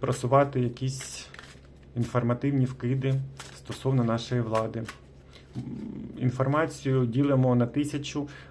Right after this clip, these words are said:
Взагалі зараз такий, е, період, е, практично до кінця березня,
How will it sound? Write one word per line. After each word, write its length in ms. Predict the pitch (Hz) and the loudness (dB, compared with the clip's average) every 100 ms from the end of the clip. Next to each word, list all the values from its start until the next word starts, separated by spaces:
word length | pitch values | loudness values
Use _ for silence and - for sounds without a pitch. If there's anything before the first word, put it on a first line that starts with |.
| - | -10
Взагалі 480 | 113 127 131 135 117 | 0 2 4 4 4
зараз 280 | 123 123 - | 4 4 0
такий, 380 | 135 131 123 | -6 0 0
е, 360 | 120 113 117 120 117 - - - - - - - - - 127 | 0 -4 -4 -6 -6 -8 -10 -10 -12 -16 -20 -20 -20 -16 0
період, 540 | 135 147 175 135 135 127 | 4 6 6 6 2 -6
е, 120 | 117 - - 131 | -6 -6 -10 -6
практично 600 | 143 135 - 170 - 131 | -2 0 0 -4 0 2
до 160 | 127 151 | 4 2
кінця 340 | 147 135 139 | 2 0 4
березня, 640 | 123 123 127 135 147 143 | 4 4 2 2 2 -2